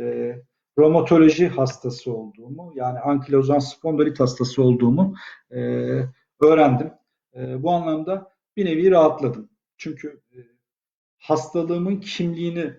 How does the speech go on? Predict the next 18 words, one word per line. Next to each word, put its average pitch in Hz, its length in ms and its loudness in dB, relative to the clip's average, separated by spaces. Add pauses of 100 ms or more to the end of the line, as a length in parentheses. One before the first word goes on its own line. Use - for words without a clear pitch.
(180)
öğrenmiş 117 560 -12
oldum. 107 380 -14 (480)
E, 120 40 -10 (440)
beni 147 180 6
rahatsız 151 500 4
eden, 139 340 2 (440)
e, 123 220 -14
şeyin 147 480 2
neden 151 340 6
geldiği 123 580 2 (120)
konusunda 120 420 -16
bir 123 120 -12
araştırma, 127 540 -14 (400)
e, 117 120 -12
yapmayı, 117 840 0 (360)
e, 113 260 -18 (840)
başladım. 131 540 0 (480)
E, 123 60 -10